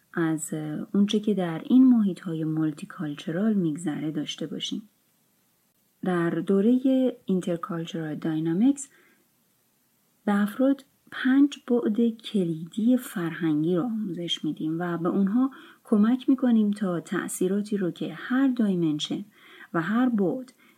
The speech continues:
می‌تونه بر محیط کاری اونها بگذاره بشناسن و بدونن که چه تأثیرات منفی می‌تونه در این، اه، در موقعیت‌های دشوار در یک محیط پروفشنال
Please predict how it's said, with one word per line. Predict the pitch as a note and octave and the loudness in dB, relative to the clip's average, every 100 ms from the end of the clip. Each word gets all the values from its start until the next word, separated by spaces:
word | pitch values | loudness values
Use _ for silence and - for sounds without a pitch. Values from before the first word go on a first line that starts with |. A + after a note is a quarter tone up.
| - | 0
می‌تونه | A#3 D4 - A3 F#3 | 4 4 4 2 2
بر | D#3 D#3 D#3+ | 0 -2 -2
محیط | E3 F3+ B3+ C4+ | 0 2 0 0
کاری | C#4+ B3+ G#3 F#3 | -4 -2 -2 -2
اونها | D#3+ D3+ D3+ D#3+ | -2 -2 -4 -4
بگذاره | D#3 D#3 E3+ D#3+ D3 E3 F#3+ - _ - | -2 -4 -6 -8 -6 -6 -8 -12 _ -4
بشناسن | E3 - F#3 F3 - A3 - _ _ _ _ _ _ | -4 -4 -8 -8 -8 -8 -10 _ _ _ _ _ _
و | E3+ D#3 - - _ _ | -6 -4 -6 -14 _ _
بدونن | D#4 D4 A3+ F3 D#3+ | 6 8 6 4 2
که | F#3 | -2
چه | - D#4 | -4 -2
تأثیرات | C#4+ C#4 G#3 G#3 G#3+ F#3+ G#3 G#3+ | -2 -4 -6 -4 -2 0 0 2
منفی | A3+ G3+ F3 D#3+ D#3+ - A#3+ A#3 F#3 | 2 2 2 0 -4 -6 -2 0 0
می‌تونه | D3+ F#3+ G#3 A3 G3+ G3+ | 0 -2 -2 0 2 2
در | F#3 E3 D#3 - | 0 -4 -4 2
این، | A#3+ B3+ A#3+ - - _ _ _ - | 6 8 6 2 -10 _ _ _ -6
اه، | F3+ E3 D#3+ D3+ D3 - A#3+ _ _ _ _ _ _ _ _ _ G#3+ | -2 0 0 -2 -4 -6 -8 _ _ _ _ _ _ _ _ _ 4
در | F#3 | 6
موقعیت‌های | F3 E3+ E3+ E3 D#3 - F#3 G3 | 4 4 2 0 -2 -2 -2 0
دشوار | E3+ E3 D#3+ - E3 F#3 G#3+ | 0 -2 -4 -4 -2 0 -2
در | G3 F3+ | -2 -2
یک | E3 G#3 B3 | 0 0 2
محیط | A#3+ G3+ E3+ | 2 2 -2
پروفشنال | E3 - D3 D3 D3+ - D3+ D3+ E3+ | -6 -6 -6 -6 -4 -2 0 0 -2